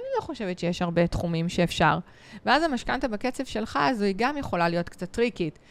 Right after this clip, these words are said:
כי אם אני עכשיו אומרת שאני רוצה להחזיר אלפיים, ואני עושה לוח כזה של תשלומים, שעוד חמש שנים אני אחזיר חמשת אלפים, מי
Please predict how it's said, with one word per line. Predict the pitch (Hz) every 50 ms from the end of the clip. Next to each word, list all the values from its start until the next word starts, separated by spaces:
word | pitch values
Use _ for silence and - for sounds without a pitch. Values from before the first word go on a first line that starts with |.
| - - - - -
כי | -
אם | - 508 466 427
אני | 370 370
עכשיו | 269 262 - 277 269 262 254
אומרת | 254 254 254 254 254
שאני | - 240 226 220
רוצה | 214 220 240 240
להחזיר | 233 233 220 240 240
אלפיים, | 220 226 220 - 262 269 262 247 240 240 247 254 254 - - - - - -
ואני | - 185 202 220 220 220 220 220 220 214
עושה | 220 - - 240
לוח | 247 247 247 240
כזה | - - 233 208 214 214 214
של | - 220 202 190 196 185
תשלומים, | - 208 - - 220 220 247 254 247
שעוד | 226 - 220 220 214
חמש | - 247 247 269 277 -
שנים | 320 302 294 269 262
אני | 247 240 247
אחזיר | 226 233 226 294 294 254 254 - - - - -
חמשת | - 277 262 302 330 311 -
אלפים, | 320 285 262 254 - 254 254
מי | 294